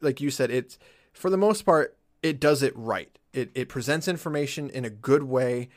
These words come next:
to where if you get stuck, you, you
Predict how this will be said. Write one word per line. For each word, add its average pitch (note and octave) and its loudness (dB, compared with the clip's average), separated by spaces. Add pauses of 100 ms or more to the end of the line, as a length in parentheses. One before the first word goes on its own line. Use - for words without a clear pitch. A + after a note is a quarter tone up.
(280)
to C3+ -6
where A#2+ 0
if D3 -4
you G#3 -2
get G#3 0
stuck, - -2 (960)
you, D#3 -6
you D3+ -6